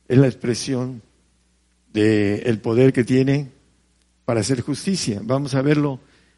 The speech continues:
en Romanos seis tres. Vamos a ver que dentro de su justicia,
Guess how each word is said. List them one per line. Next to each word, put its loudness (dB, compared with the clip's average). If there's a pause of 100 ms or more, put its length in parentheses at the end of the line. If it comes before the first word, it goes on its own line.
(360)
en 2
Romanos -2
seis 0
tres. 0 (880)
Vamos -4
a 0
ver 2 (380)
que -2 (2000)
dentro -2
de -6
su -8
justicia, 0